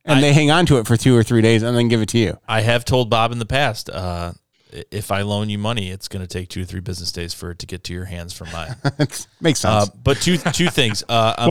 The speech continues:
Speaker 2: behalf
Speaker 3: and remember, re-, remember, remember, you, you work, you bank at a bank, and the thing that is most important to every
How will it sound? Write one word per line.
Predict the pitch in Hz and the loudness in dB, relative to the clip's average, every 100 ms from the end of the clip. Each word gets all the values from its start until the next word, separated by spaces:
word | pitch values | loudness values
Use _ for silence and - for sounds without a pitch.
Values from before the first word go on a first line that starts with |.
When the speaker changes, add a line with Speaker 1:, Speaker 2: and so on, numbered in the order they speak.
| 117 | 2
Speaker 2:
behalf | 139 147 | 2 2
Speaker 3:
and | 185 | 2
remember, | 196 214 226 180 | 2 2 0 2
re-, | 170 175 | 2 2
remember, | 185 180 208 180 156 _ _ _ | 0 2 2 0 -2 _ _ _
remember, | 135 139 165 123 104 | 0 2 2 2 0
you, | 123 139 | -2 0
you | 131 | 2
work, | 151 165 135 | 2 2 0
you | 156 | 0
bank | 165 165 165 | 0 0 -2
at | |
a | 131 | 0
bank, | 131 95 - | 0 -2 -6
and | 98 98 | -6 -4
the | 92 101 | -2 0
thing | 135 131 | 0 0
that | 127 - | -2 -4
is | 101 | -4
most | 107 117 - | 0 0 -2
important | 107 113 107 98 | -2 -2 -2 -4
to | 107 | -4
every | 107 110 98 | -2 0 0